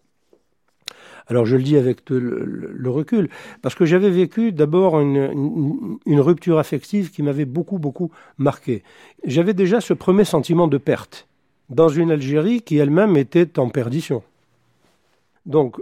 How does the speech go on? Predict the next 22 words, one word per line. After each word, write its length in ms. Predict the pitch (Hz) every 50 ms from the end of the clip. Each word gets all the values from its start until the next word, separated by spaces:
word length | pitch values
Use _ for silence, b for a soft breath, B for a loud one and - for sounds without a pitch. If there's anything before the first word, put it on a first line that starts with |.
| - -
pourquoi 260 | - 170 - 233 220
je 60 | 190
vous 80 | 185 175
dis 140 | 156 151 131
ça ? 140 | - 151
Parce 180 | 131 - 147 -
qu'au 140 | - - 202
moment 260 | 214 226 214 214 202
où 100 | 175 143
se 120 | - -
déclenche 520 | 156 139 156 139 - 165 143 127 117 - -
le 100 | 135 120
putsch 340 | - - 233 190 - - 135
d'Alger, 360 | 131 123 113 110 113 107 104 - _ _ _ _ _ _ _ _ _ _ _ _ _ _ -
voilà, 200 | - 101 101 - B B B B B B B B
moi 120 | 139 139
je 80 | 135 143
me 120 | 156 160
trouve 180 | - 208 196 190
en 80 | 190
France. 460 | 165 - - 151 127 104 - - - _ _ _ _ _ _ _ _ _ _ _ _ _ _ _ _ _ _ _ _ _ _ _ _ _ _ _ _ _ _ _ _ -
Voilà. 180 | - 101 101